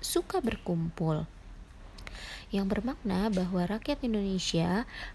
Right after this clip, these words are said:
harus senantiasa bermusyawarah, berdiskusi untuk melahirkan suatu keputusan. Dan selanjutnya di sini ada contoh pengamalan sila keempat Pancasila.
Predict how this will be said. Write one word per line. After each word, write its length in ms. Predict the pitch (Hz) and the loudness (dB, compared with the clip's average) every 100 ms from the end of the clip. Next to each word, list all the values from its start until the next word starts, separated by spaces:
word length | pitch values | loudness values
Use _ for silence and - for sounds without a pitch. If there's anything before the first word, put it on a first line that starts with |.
| - | 0
harus 480 | 226 220 269 311 | 2 4 4 2
senantiasa 720 | 262 220 202 190 190 - 247 247 | 2 2 2 2 0 2 2 4
bermusyawarah, 960 | 220 208 214 214 208 196 226 240 - - - - | 2 2 2 2 2 2 4 4 2 -10 -14 -2
berdiskusi 960 | 226 180 196 - 254 254 - 240 240 - - | -2 0 0 2 2 0 2 2 2 -2 0
untuk 400 | 226 226 330 339 | 0 2 2 4
melahirkan 640 | 262 214 214 208 214 208 | 4 6 4 4 2 2
suatu 480 | 220 240 269 339 349 | 0 0 2 2 0
keputusan. 960 | - 190 185 175 175 170 - 170 165 170 - - _ - - - - - - - - - - - - | 0 -2 0 2 0 0 0 0 0 -4 -10 -20 _ -20 -18 -18 -16 -16 -18 -20 -18 -16 -14 -12 4
Dan 400 | 208 196 196 277 | 6 6 6 4
selanjutnya 800 | - 269 240 226 233 214 190 214 | 6 6 6 4 2 4 4 4
di 80 | 240 | 2
sini 320 | 220 220 247 | 2 2 2
ada 240 | 220 214 | 2 0
contoh 640 | 214 285 339 330 269 262 349 - | 0 0 0 4 6 6 4 2
pengamalan 560 | 247 226 220 220 214 220 | 2 4 4 4 4 2
sila 400 | - 254 254 262 | 4 6 6 4
keempat 480 | - 214 208 208 - | 4 0 2 0 2
Pancasila. 880 | 208 185 190 - 196 190 208 185 180 | 0 2 0 2 4 6 6 4 0